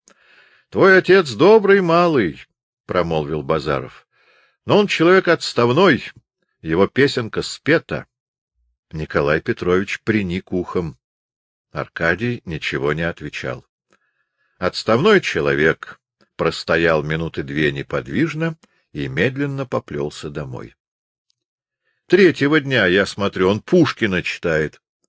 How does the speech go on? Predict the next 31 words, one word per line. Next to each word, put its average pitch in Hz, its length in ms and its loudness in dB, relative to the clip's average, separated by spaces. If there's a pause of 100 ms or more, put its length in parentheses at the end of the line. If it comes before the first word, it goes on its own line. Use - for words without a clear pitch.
(180)
продолжал 76 540 -2
между 73 300 -6
тем 73 240 -6
Базаров. 71 540 -4 (560)
"Растолкуй 104 760 2
ему, 139 220 0
пожалуйста, 117 680 0 (160)
что - 180 -4
это 92 180 -2
никуда 98 380 2
не 110 100 -2
годится, 101 720 -2 (260)
ведь - 220 -6
он 101 160 0
не 110 100 0
мальчик, 98 720 -2 (260)
пора 95 300 4
бросить 107 720 2
эту 110 240 -2
ерунду. 76 640 -4 (580)
И 87 80 0
охота 101 500 4
же 170 140 2
быть 165 240 2
романтиком 131 840 0
в 71 80 -8
нынешнее 80 540 -4
время. 73 340 -4 (580)
Дай 190 220 4
ему 208 200 4
что-нибудь 135 920 0